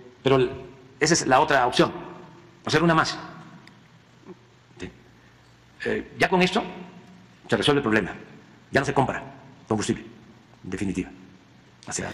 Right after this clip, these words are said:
Speaker 2: sea, México va a poder ser sustentable en cuestión de gasolinas. Eso es de aplaudirse, señor presidente.
Speaker 1: Adelante.
Speaker 2: Y ya sí, no podrá aumentar el precio de la gasolina.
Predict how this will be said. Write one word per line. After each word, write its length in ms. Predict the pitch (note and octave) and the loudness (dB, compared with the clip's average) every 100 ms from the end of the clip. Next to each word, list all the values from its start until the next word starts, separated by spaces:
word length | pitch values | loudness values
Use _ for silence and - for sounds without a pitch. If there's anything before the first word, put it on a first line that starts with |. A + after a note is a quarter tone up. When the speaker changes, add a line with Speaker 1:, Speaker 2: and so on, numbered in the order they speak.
| - - | -14 -2
Speaker 2:
sea, 200 | D3 C3+ | 2 2
México 760 | C#3 F#3+ G#3 G#3 - D#3+ A#2+ | 4 2 2 -4 2 2 4
va 100 | C3 | 2
a 80 | D#3 | 2
poder 260 | E3+ F3+ E3+ | 4 4 4
ser 300 | - F3+ F3+ | 4 2 2
sustentable 840 | - D#3 - C#3+ C3 D#3 E3 D#3+ | -2 -6 0 -2 4 4 4 2
en 80 | C3 | -2
cuestión 400 | B2+ B2 D3+ D#3 | -4 -4 -2 -2
de 100 | D#3+ | 0
gasolinas. 640 | B2+ - B2+ E3 D#3 D3+ | -2 -2 -2 0 0 0
Eso 180 | E3+ G3+ | 2 2
es 120 | F3 | 4
de 80 | F3 | 4
aplaudirse, 720 | F3+ - D3+ B2 D#3 E3+ D3 | 2 0 -4 -2 -2 -2 -4
señor 380 | C3 B2 C3 C3 | -4 0 0 -2
presidente. 680 | B2+ - A2+ A#2+ A#2 G#2 - - - | -4 -6 -4 -4 -6 -10 -16 -20 -6
Speaker 1:
Adelante. 300 | G#2+ A#2 - - - - - - - _ _ | 2 2 0 -14 -20 -20 -20 -20 -20 _ _
Speaker 2:
Y 140 | - B2 | -2 4
ya 160 | D#3 | 4
sí, 380 | D#3 A#3 A#3+ - | 6 4 4 0
no 340 | - C#3+ E3+ F3 | 0 4 4 4
podrá 280 | F3+ D#3+ E3+ | 4 6 6
aumentar 480 | F#3 D#3+ C#3 E3+ F#3 | 6 2 4 4 4
el 120 | E3 | 4
precio 360 | F3 F#3+ F#3+ | 2 4 4
de 120 | D#3 D3+ | 6 6
la 120 | D3 | 6
gasolina. 600 | C#3+ C#3+ D3+ F3 G#3+ | 4 2 2 4 2